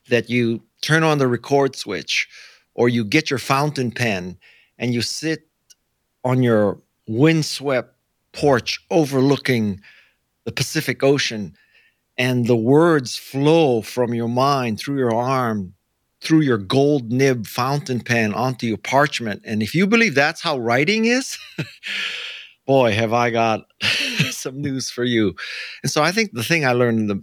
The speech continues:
the most is that it is all about the editing. It is about grinding it out.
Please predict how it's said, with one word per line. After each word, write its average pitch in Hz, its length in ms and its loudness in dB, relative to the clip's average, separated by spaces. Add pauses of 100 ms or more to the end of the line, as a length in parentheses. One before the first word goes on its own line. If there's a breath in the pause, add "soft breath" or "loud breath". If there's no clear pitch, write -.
(120)
the 101 160 -2
most 117 580 0 (400)
is 110 200 0
that 117 260 0 (100)
it 147 140 6
is 135 160 2
all 135 180 -2
about 131 260 0
the 104 120 -4
editing. 107 500 -2
It 139 160 -2
is 139 200 0
about 110 320 -4 (140)
grinding 113 720 2
it 87 140 -4
out. 82 380 -6